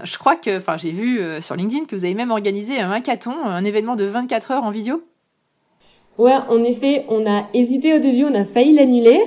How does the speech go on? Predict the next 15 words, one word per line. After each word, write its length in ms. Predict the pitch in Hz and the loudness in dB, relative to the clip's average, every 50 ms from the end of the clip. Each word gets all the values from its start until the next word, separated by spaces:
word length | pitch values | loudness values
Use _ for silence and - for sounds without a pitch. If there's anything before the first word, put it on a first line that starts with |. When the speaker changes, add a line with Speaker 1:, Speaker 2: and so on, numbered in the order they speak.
| - - - - _ _ _ - | 0 -6 -16 -20 _ _ _ -4
Speaker 2:
et 120 | 202 202 | -4 -4
puis 140 | 208 - 220 | -2 0 4
on 40 | 208 | 4
l'a 160 | 208 226 247 | 6 6 6
gardé. 520 | 240 247 226 233 214 220 233 262 302 302 - | 4 2 2 4 4 6 6 6 4 2 -2
En 60 | 214 | -4
fait, 180 | 208 220 247 247 | -4 -2 -4 -4
chez 240 | - - 254 233 220 | -4 -4 -2 0 2
Blablacar, 480 | 202 214 214 214 220 214 240 277 269 247 | 4 4 4 4 2 2 0 0 0 0
on 60 | 214 | 0
organise 460 | 202 196 190 196 202 208 226 254 226 | 0 -2 -2 -2 0 2 2 2 2
d'habitude 720 | 208 208 190 202 202 - 240 247 208 208 202 185 180 175 175 | 0 -2 -2 -2 -4 -6 -6 -4 -2 -2 -2 -2 -2 -4 -2
deux 140 | 185 240 269 | -2 -2 0
Coding 340 | 269 277 262 220 240 226 220 | 0 0 0 0 0 2 2
Nights 380 | 208 202 226 277 - - - | 2 0 0 -2 -6 -10 -18